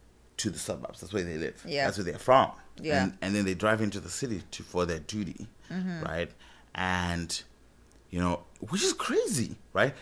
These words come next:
Speaker 1: So they're taking their tax. They work, they work in the city. They get jobs in the city.
Speaker 2: Mm-hmm.
Speaker 1: They, they're policing people in the city.
Speaker 2: Mm-hmm.
Speaker 1: But then they take their tax money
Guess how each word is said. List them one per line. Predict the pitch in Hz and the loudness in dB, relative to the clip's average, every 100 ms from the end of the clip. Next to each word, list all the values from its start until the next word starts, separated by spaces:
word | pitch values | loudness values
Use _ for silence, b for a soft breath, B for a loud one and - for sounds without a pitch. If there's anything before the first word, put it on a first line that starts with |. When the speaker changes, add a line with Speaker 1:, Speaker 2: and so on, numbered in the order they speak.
| B | B
Speaker 1:
So | - | 4
they're | 104 | 4
taking | 104 160 190 | 4 4 6
their | 170 | 4
tax. | 113 87 - - | 4 -4 -4 2
They | |
work, | 98 117 156 127 | 8 12 10 12
they | 131 | 10
work | 120 196 220 | 12 12 12
in | 131 | 4
the | 98 | 2
city. | 107 104 | 2 4
They | 160 | 4
get | 107 | 4
jobs | 113 135 143 87 | 8 8 8 0
in | - | -2
the | |
city. | - 87 - | -4 -4 -4
Speaker 2:
Mm-hmm. | 185 202 180 180 | -2 -2 -2 2
Speaker 1:
They, | 95 | 2
they're | - 87 95 | 4 2 2
policing | 117 110 156 - 107 | 4 4 6 4 4
people | - 202 - | 4 2 2
in | 69 - | -4 -4
the | |
city. | - - - - | -6 -8 -10 -6
Speaker 2:
Mm-hmm. | 196 196 170 | -2 -2 2
Speaker 1:
But | 104 | 4
then | 110 | 4
they | 101 | 4
take | - 143 - | -2 -4 -2
their | 90 | -2
tax | - 165 - - | 6 6 6 2
money | 107 58 58 | 2 0 -6